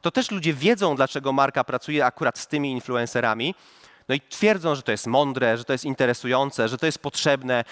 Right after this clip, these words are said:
że trzeba o tym rozmawiać i że to jest przedstawione w takiej formie, że oni żałują, że tego nie ma w telewizji, w szkołach,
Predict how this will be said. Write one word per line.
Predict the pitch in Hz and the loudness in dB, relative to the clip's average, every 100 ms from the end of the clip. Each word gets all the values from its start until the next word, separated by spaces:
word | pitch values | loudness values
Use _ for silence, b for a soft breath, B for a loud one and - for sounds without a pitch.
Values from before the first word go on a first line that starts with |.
| B | B
że | 131 | -8
trzeba | - 185 165 151 | 0 2 2 2
o | |
tym | 135 139 | 0 -2
rozmawiać | 135 135 135 131 123 | -2 0 0 0 -2
i | 131 | -4
że | |
to | 139 | -4
jest | 143 - | -4 -4
przedstawione | 160 - 156 170 151 | -4 -2 -2 -2 0
w | |
takiej | 180 - 175 | 0 0 -2
formie, | - 170 165 151 | -2 -2 0 0
że | |
oni | 156 151 | 0 2
żałują, | 143 175 190 156 | 2 2 2 0
że | 147 | 0
tego | 165 151 | -2 -2
nie | 156 | 0
ma | 151 | 0
w | - | 0
telewizji, | 151 139 156 160 156 | 0 0 -2 -8 -8
w | - | -6
szkołach, | - 160 156 147 | -2 2 4 2